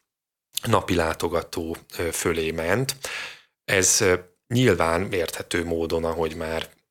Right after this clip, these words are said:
kezdjük sajnos megszokni, hogy a szomszédunkban itt zajlik a háború, ez, ez alább hagyott. Viszont mi azóta is tartjuk, hogy minden nap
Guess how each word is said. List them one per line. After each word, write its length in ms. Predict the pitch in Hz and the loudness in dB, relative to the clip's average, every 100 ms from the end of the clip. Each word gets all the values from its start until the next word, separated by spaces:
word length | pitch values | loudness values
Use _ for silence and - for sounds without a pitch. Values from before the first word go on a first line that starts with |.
| _ _ | _ _
kezdjük 420 | - 82 - 82 | -2 -2 -2 0
sajnos 460 | - - 80 80 - | 0 2 0 0 -2
megszokni, 500 | 78 - - - 82 | 0 0 0 -2 -2
hogy 120 | 80 | 0
a 40 | |
szomszédunkban 920 | 82 - 82 80 87 80 80 82 82 80 - | 2 2 0 0 -2 -4 -4 -4 -4 -6 -12
itt 140 | 85 | -10
zajlik 420 | 80 85 78 82 - | -4 -2 -2 -4 -2
a 80 | |
háború, 720 | 82 85 85 87 87 90 95 | -2 -2 -4 -4 -2 -2 -4
ez, 320 | - 85 - 87 85 82 - | -4 -2 0 0 0 -2 -8
ez 100 | - | -2
alább 340 | 90 82 78 - | 0 0 -2 -4
hagyott. 520 | - 85 85 - - - | -4 -2 -4 -6 -12 -10
Viszont 520 | 117 101 - 95 95 | -4 0 2 0 0
mi 260 | 113 117 127 | -2 -2 -2
azóta 480 | - 123 110 - 85 | 0 0 0 0 -2
is 240 | 80 - - | 0 -2 0
tartjuk, 540 | 85 85 - 110 107 | 0 0 -2 -4 -4
hogy 220 | - 90 87 | -2 -2 -2
minden 500 | 104 113 95 87 80 | -2 0 0 -2 -4
nap 440 | 82 82 90 90 | -4 2 2 2